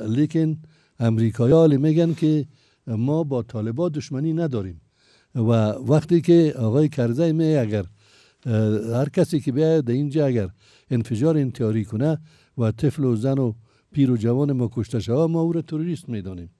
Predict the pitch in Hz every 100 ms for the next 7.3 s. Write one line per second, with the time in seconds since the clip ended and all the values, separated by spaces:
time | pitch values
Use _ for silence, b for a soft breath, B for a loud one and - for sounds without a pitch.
0 | b b b b 120 127 165 170 170 170
1 | - 165 170 - 120 113 101 104 90 -
2 | b b b 123 113 113 107 123 170 180
3 | 180 180 180 180 - 185 175 b b b
4 | - 170 170 151 175 165 165 131 110 104
5 | 110 104 98 190 135 104 107 180 190 190
6 | 175 190 190 202 180 208 175 120 101 82
7 | - 76 -